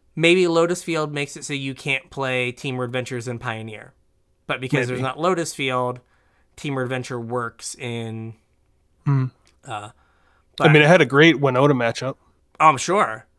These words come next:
Speaker 1: I'm sure, like, your deck is, like, a thing that, like, snipes two,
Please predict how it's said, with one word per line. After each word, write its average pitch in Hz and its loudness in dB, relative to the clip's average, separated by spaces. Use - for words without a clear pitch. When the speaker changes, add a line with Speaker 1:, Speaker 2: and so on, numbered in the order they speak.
Speaker 1:
I'm 147 -14
sure, 156 0
like, 143 -2
your 151 -4
deck 143 -2
is, 143 -6
like, 127 -6
a 139 -2
thing 143 -4
that, 139 -6
like, 127 -4
snipes 135 -6
two, 135 -8